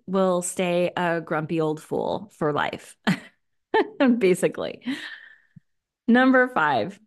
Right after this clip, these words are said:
I feel like I can say that because you guys are here and you are working on your growth. And I think you can see and recognize people that aren't, right? And they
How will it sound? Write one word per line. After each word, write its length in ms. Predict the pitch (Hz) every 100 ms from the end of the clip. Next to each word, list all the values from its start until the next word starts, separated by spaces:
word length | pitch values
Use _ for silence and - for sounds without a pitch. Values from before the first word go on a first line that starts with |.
| _ _ _ -
I 60 | 226
feel 160 | 285
like 120 | 440 440
I 100 | 392
can 180 | 277
say 160 | 269 196
that 240 | 208 208
because 340 | 214 214 180 190
you 240 | 185 220
guys 240 | 269 285 277
are 120 | 254
here 600 | 247 202 190 190 180 -
and 200 | 190 180
you 520 | 175 175 196 196 196
are 520 | - 170 165 170 170 -
working 500 | 180 170 175 240 240
on 160 | 247 254
your 140 | 262
growth. 500 | 254 269 269 294 294 -
And 140 | 208
I 140 | 208 208
think 280 | 226 262 277
you 80 |
can 220 | 330 392 392
see 640 | - - 311 349 269 220
and 360 | 202 214 214 214
recognize 600 | 226 285 277 214 190 196
people 460 | - 202 190 175 -
that 220 | 170 170 _ -
aren't, 540 | 185 - - - - _ -
right? 520 | 180 190 269 302 - - - _ - _ _ _ -
And 480 | 196 202 202 196 190 - _ _ _ _ -
they 360 | 214 220 185